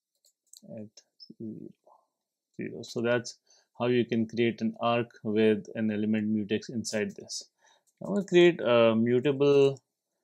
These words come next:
handle with vectors inside this. You remember we can create vectors using this, uh, macro. Now for underscore, which means I don't want to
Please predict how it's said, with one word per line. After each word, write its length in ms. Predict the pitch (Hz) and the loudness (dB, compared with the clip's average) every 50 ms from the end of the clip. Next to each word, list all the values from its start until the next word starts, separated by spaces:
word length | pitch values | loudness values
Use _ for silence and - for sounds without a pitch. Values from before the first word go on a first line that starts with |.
| _ _ _ _ _ _ _ _ _ _ _ _ _ _ _ _ - | _ _ _ _ _ _ _ _ _ _ _ _ _ _ _ _ -12
handle 800 | 107 107 107 110 117 120 117 107 110 107 101 101 120 135 - - _ _ _ _ _ - - _ _ _ _ _ _ _ _ _ _ _ _ _ _ _ _ _ _ _ - | -8 -8 -6 -4 -4 -4 -4 -4 -4 -4 -6 -6 -8 -10 -12 -16 _ _ _ _ _ -20 -20 _ _ _ _ _ _ _ _ _ _ _ _ _ _ _ _ _ _ _ -8
with 340 | 104 107 113 110 104 104 104 | -4 -2 -2 -2 -2 -2 -2
vectors 840 | 113 110 107 - - 131 127 120 113 - - - - - - - - _ _ _ _ _ _ _ _ _ _ _ _ _ _ _ _ _ _ _ _ - - | -2 -2 -2 -2 -2 0 0 0 -2 -6 -14 -14 -16 -16 -18 -20 -20 _ _ _ _ _ _ _ _ _ _ _ _ _ _ _ _ _ _ _ _ -16 -10
inside 640 | 110 113 110 107 - - 113 110 107 107 104 101 107 | -6 -6 -6 -6 -6 -4 -2 -2 -2 -2 -4 -6 -4
this. 320 | 113 120 123 120 - - | -4 -2 -4 -4 -6 -6
You 100 | 113 110 | -4 -2
remember 540 | 107 104 107 107 107 110 113 113 107 107 - - | -2 -2 -4 -4 -2 -2 0 -2 -2 -4 -6 -4
we 100 | 113 110 | -4 -4
can 260 | 101 - - 113 107 95 | -2 -2 -2 -4 -4 -4
create 300 | - - 113 107 98 101 | -4 -4 -4 -4 -2 -2
vectors 400 | 107 101 95 - 123 110 - 120 | -4 -4 -4 -4 -6 -4 -2 -2
using 300 | 113 104 107 110 110 104 | -2 0 0 0 0 0
this, 320 | 107 107 104 - - - | 0 -2 -2 -4 -4 -2
uh, 260 | 117 110 107 104 104 104 101 _ _ _ _ _ _ _ _ _ _ _ _ _ _ - | -2 -2 -2 -2 -4 -8 -12 _ _ _ _ _ _ _ _ _ _ _ _ _ _ -4
macro. 480 | 110 113 110 110 - 143 170 170 170 _ _ _ _ _ _ _ _ _ - | -2 -2 -2 -2 -2 -4 -4 -4 -6 _ _ _ _ _ _ _ _ _ -10
Now 580 | 117 117 123 131 131 127 127 135 143 147 143 - _ _ _ _ _ _ - - | -6 -2 0 2 4 4 4 2 0 -2 -8 -14 _ _ _ _ _ _ -10 -2
for 360 | 143 135 127 127 127 127 - | 2 4 4 4 4 2 0
underscore, 500 | 127 131 143 156 143 - - 131 123 117 | -2 0 0 -2 -2 -2 0 0 2 2
which 200 | 113 113 - - | 2 -2 -2 -2
means 180 | 131 120 113 123 | -4 -2 0 0
I 100 | 117 110 | 2 2
don't 100 | 117 120 | 2 0
want 160 | 120 117 110 | 0 0 0
to 100 | 101 | -2